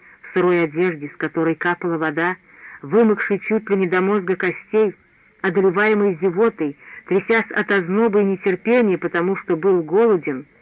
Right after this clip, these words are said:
а бачок с жирной похлёбкой запаздывал. Он ел, как едят изголодавшиеся, желая насытиться во сне, и с последним глотком засыпал стоя.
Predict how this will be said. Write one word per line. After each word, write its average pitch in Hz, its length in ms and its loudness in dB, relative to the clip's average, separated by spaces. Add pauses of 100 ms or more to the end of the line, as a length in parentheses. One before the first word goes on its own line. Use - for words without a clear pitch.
(420)
а 160 120 -2
бачок 180 440 2
с 190 40 2
жирной 196 400 2
похлёбкой 185 800 -2
запаздывал. 143 760 -6 (1500)
Он 214 180 2
ел, 240 420 0
как 208 280 -2
едят 214 420 0
изголодавшиеся, 185 1200 -4 (540)
желая 202 340 2
насытиться 220 640 -2
во 220 220 0
сне, 165 300 -2 (680)
и 196 80 -2
с - 100 -4
последним 175 640 -2
глотком 202 560 -2 (280)
засыпал 156 580 -4 (120)
стоя. 143 340 -6